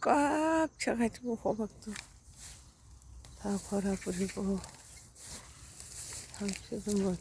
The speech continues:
또 이제 하나도 못 먹겠습니다.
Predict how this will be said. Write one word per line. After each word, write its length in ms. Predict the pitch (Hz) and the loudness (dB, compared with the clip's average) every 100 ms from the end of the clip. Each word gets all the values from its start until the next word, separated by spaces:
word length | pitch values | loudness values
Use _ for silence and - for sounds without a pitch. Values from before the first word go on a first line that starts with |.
| - | -6
또 220 | 196 185 | -4 -2
이제 200 | 180 190 175 - - - - - - - - - - - - | -2 -4 -8 -10 -20 -20 -20 -20 -20 -20 -20 -20 -20 -20 -16
하나도 440 | - 202 190 190 | -4 0 0 2
못 220 | 180 170 | 2 4
먹겠습니다. 1160 | 165 175 175 175 - - 175 165 160 165 147 - | 4 2 -2 -6 -4 -4 -2 -2 -4 -4 -4 -6